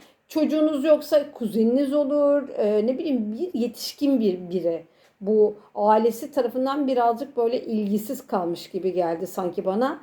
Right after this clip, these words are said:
Ee, bir taraftan da böyle hani hele ki böyle dışarıda böyle kötü arkadaşlıklar, kötü çevre, e, bunu fark ettiyse zaten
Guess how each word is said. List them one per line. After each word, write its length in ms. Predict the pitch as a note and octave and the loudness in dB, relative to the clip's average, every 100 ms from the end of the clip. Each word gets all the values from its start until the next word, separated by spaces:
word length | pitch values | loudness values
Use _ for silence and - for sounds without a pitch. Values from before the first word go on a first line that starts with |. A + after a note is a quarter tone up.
| - - - _ _ - | -18 -20 -20 _ _ 0
Ee, 1000 | G#3 A3 A3 A3+ A3 A3 A3 A3+ B3 A3+ G#3 G3+ - | 2 2 2 2 2 0 0 -2 -2 -4 -6 -12 -14
bir 260 | G#3+ G#3+ B3 | -6 -4 2
taraftan 600 | C#4 C4 - - C4 C4 | 4 4 2 0 0 2
da 100 | B3+ | 4
böyle 200 | B3+ B3+ | 4 4
hani 380 | A#3+ B3 B3+ A3 | 0 0 -2 -4
hele 260 | A#3+ C4+ - | -2 -2 -2
ki 120 | A#3+ | 0
böyle 240 | A#3 A3+ | 2 2
dışarıda 580 | A3+ - B3 A#3+ A3+ B3 | -2 0 4 4 6 4
böyle 280 | A#3+ A#3+ A#3 - _ _ _ _ | 4 2 -2 -12 _ _ _ _
kötü 560 | - B3 - D#4+ D4 - _ _ _ - | -4 -4 0 -2 -2 -4 _ _ _ 0
arkadaşlıklar, 920 | G#3 A3 B3 A#3 G#3 - - G#3+ - | 2 4 4 2 2 -2 -4 -4 -4
kötü 380 | - A#3 A#3 C4 | -8 -8 -8 -14
çevre, 640 | - C4 A3+ G3+ A3 G3+ - _ _ _ | 4 4 6 2 0 0 -4 _ _ _
e, 760 | G3+ G3 G3 G3 F#3+ G3 F#3+ - F#3+ D#3+ | 2 4 6 4 4 2 0 -4 -8 -6
bunu 240 | F#3+ G#3+ C4 | 2 4 4
fark 420 | - A#3 A#3+ C#4+ | 2 0 0 -2
ettiyse 460 | B3+ - D4 D#4 | -4 -4 -8 -6
zaten 520 | D4 C#4 C4 D4+ D4 | -2 0 0 -2 -4